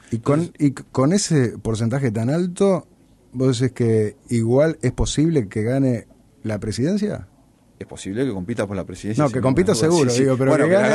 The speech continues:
Speaker 2: gane lo veremos, no, no te puedo responder
Speaker 1: No,
Speaker 2: esa
Speaker 1: no,
Speaker 2: pregunta
Speaker 1: pero
Speaker 2: ahora.
Speaker 1: digo,
Speaker 2: Pero lo
Speaker 1: es
Speaker 2: que
Speaker 1: muy
Speaker 2: digo es
Speaker 1: fuerte
Speaker 2: que
Speaker 1: lo que me está diciendo,
Speaker 2: Sí, sí,
Speaker 1: cincuenta
Speaker 2: claro,
Speaker 1: y pico por ciento
Speaker 2: sí,
Speaker 1: de
Speaker 2: sí.
Speaker 1: rechazo.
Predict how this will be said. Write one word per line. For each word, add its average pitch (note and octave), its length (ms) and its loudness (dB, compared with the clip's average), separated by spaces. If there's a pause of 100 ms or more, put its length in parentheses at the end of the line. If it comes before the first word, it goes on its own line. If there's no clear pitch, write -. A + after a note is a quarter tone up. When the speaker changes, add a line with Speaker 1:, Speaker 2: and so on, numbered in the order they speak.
Speaker 2:
gane F#3 100 0
lo B2+ 140 4
veremos, C3+ 400 2
no, B2 160 -2
no A#2+ 180 0
te A2+ 100 -4
puedo B2 180 0
responder A2 300 -4
Speaker 1:
No, C#4+ 80 2
Speaker 2:
esa C#4 40 2
Speaker 1:
no, D4+ 60 4 (180)
Speaker 2:
pregunta A2+ 80 2
Speaker 1:
pero D#3 80 4
Speaker 2:
ahora. D3 140 2
Speaker 1:
digo, D#3 140 2 (300)
Speaker 2:
Pero B2+ 140 2
lo C3 80 4
Speaker 1:
es - 60 4
Speaker 2:
que G3+ 60 4
Speaker 1:
muy G#3 80 6
Speaker 2:
digo F#3+ 80 2
es - 40 4
Speaker 1:
fuerte D4+ 160 4
Speaker 2:
que E3 40 4
Speaker 1:
lo D3 100 4
que C3+ 60 2
me C3 60 4
está C3 120 2
diciendo, B2+ 360 2
Speaker 2:
Sí, G2+ 60 -4
sí, B2+ 60 0
Speaker 1:
cincuenta C#3+ 360 2
Speaker 2:
claro, C3 140 2
Speaker 1:
y B2+ 40 0
pico C3 240 0
por C3 140 0
ciento C3 240 0
Speaker 2:
sí, B2 60 2
Speaker 1:
de A#2 60 -2
Speaker 2:
sí. A#2+ 80 -4
Speaker 1:
rechazo. G2+ 360 -8